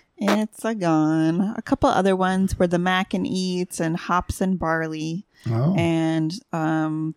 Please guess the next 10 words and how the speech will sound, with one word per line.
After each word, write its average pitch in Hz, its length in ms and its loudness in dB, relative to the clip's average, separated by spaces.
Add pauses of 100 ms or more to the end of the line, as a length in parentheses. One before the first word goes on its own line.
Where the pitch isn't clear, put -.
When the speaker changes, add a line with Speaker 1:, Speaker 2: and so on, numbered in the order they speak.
Speaker 1:
the 156 300 -2
Saucy - 840 -8
Swanky 196 500 -6
Swine. 285 580 -6 (380)
Speaker 2:
Oh. 156 260 0
Speaker 1:
I 165 40 0
don't 175 80 -2
know 170 100 -6
if 165 100 -14
that's, - 200 -12